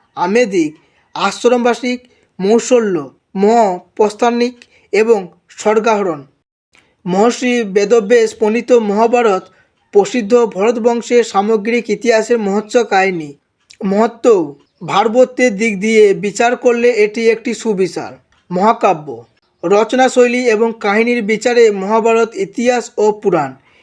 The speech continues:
এই গ্রন্থে সমগ্র রচনাকে জয়, সংহিতা, আখ্যান, অপাখ্যান, ইতিহাস, কাব্যে প্রভৃতি আখ্যায় ভূষিত করা হয়েছে।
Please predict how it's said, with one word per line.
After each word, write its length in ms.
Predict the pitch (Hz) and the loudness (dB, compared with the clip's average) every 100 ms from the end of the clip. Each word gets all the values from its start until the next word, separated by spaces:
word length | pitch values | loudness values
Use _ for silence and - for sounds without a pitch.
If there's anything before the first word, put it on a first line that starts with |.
| _ - | _ -2
এই 200 | 196 233 | 0 0
গ্রন্থে 520 | 196 226 247 208 240 | 0 0 0 -2 -4
সমগ্র 460 | 202 208 226 220 240 | -2 -2 0 2 2
রচনাকে 760 | 226 214 208 233 226 233 202 | 2 0 0 -2 -2 2 0
জয়, 520 | 170 170 214 208 175 - _ _ _ - | 0 0 2 2 0 -4 _ _ _ -14
সংহিতা, 720 | - 208 240 240 240 226 226 | -4 -2 2 2 2 0 0
আখ্যান, 480 | 180 208 - 226 180 180 | 0 -2 -2 -4 -4 -4
অপাখ্যান, 640 | 180 180 247 233 254 240 233 _ _ 202 | -6 -2 -2 -2 -2 -2 -4 _ _ -4
ইতিহাস, 560 | 196 247 226 160 143 _ _ _ _ _ - | -2 0 0 0 -6 _ _ _ _ _ -4
কাব্যে 600 | 208 202 269 254 214 190 _ _ | -2 -2 0 2 2 0 _ _
প্রভৃতি 580 | 392 320 226 240 - 269 | 0 2 0 -4 -4 -2
আখ্যায় 560 | 415 415 - 240 214 208 - _ - | -2 -2 -2 2 2 0 -4 _ -12
ভূষিত 300 | 180 254 247 | -10 -2 0
করা 300 | 240 233 226 | 2 2 2
হয়েছে। 440 | 208 202 175 139 | 2 0 -2 -10